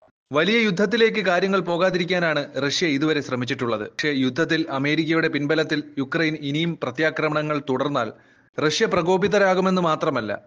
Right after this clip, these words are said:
വേണ്ടിവന്നാൽ മാരക പ്രഹരശേഷിയേറിയ ആയുധങ്ങൾ തന്നെ പുറത്തെടുക്കുമെന്നതിൽ സംശയമില്ല. അമേരിക്ക കൂടെയുണ്ടെന്ന ധൈര്യത്തിലാണ് യുക്രൈൻ ഇറങ്ങിയതെങ്കിൽ റഷ്യയും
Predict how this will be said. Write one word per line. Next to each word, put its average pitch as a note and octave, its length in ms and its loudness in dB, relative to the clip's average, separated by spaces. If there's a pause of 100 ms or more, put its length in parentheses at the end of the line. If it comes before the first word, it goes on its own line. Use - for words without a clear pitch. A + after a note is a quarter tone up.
വേണ്ടിവന്നാൽ E3 640 0
മാരക D3 500 2
പ്രഹരശേഷിയേറിയ D#3+ 1000 0
ആയുധങ്ങൾ D#3 640 0
തന്നെ C3+ 200 -2 (100)
പുറത്തെടുക്കുമെന്നതിൽ C3 840 -2
സംശയമില്ല. A2 720 -6 (360)
അമേരിക്ക F#3+ 400 2
കൂടെയുണ്ടെന്ന G3+ 560 4
ധൈര്യത്തിലാണ് F3 720 0 (180)
യുക്രൈൻ E3 440 -2
ഇറങ്ങിയതെങ്കിൽ D3 640 0 (120)
റഷ്യയും D3 460 0